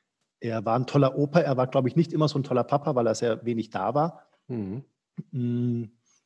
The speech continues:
Speaker 1: Und ich glaub, ich fände es spannend, also auch so meine Großeltern als einigermaßen junge Leute, als Eltern zu erleben, entsprechend meine Eltern vielleicht als,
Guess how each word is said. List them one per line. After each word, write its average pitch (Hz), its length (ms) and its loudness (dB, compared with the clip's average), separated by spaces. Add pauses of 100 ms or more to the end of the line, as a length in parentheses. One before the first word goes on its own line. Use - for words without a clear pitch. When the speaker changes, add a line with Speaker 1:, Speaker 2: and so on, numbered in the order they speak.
(960)
Speaker 1:
Und 131 100 -2
ich 117 80 -2
glaub, 131 140 2
ich 143 80 2
fände 143 140 2
es 123 60 0
spannend, 104 520 -4
also 113 280 -6
auch 107 200 -6
so 110 440 -2
meine 123 680 -10
Großeltern 127 600 -2
als 113 340 -6
einigermaßen 123 580 -4
junge 123 220 -2
Leute, 117 400 0
als 107 140 -4
Eltern 113 340 -4
zu - 120 -6
erleben, 110 380 -2
entsprechend 110 460 -8
meine 117 280 -4
Eltern 156 300 0
vielleicht 120 380 -2
als, 104 320 -6